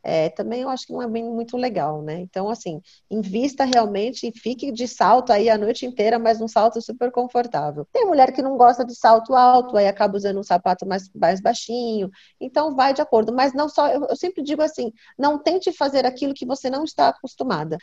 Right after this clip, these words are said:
A noiva que não tá acostumada a usar de salto, não pense que, "Ah, no casamento eu vou pôr salto. Ah, eu não, eu não uso sapatilha, ah, eu vou pôr sapatilha." Porque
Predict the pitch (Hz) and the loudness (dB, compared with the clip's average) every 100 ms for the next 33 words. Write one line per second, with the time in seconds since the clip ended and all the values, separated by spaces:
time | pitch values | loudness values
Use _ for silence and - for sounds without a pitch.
0 | _ - 233 254 330 359 359 311 294 294 | _ 0 0 4 2 2 -2 -4 0 0
1 | 320 - 269 254 233 226 226 208 - 247 | 0 -6 -6 -2 -2 0 0 0 0 4
2 | 233 226 226 262 262 262 285 262 247 254 | 4 2 -6 -6 -4 -4 -4 -6 0 2
3 | 254 254 240 240 240 240 220 233 233 220 | 0 0 -2 0 -4 -6 -4 -4 -2 -6
4 | - 175 156 - - - 277 254 226 233 | 0 0 0 -4 -4 2 4 4 0 -6
5 | 233 233 233 - 247 285 285 277 247 226 | -6 -4 -4 -2 -2 0 -2 -4 -2 -2
6 | 226 214 269 262 262 262 254 254 240 240 | 0 -4 -2 0 2 0 -2 -4 -4 -4
7 | 240 240 - 208 196 190 233 | -2 -4 -4 -4 -4 -6 -6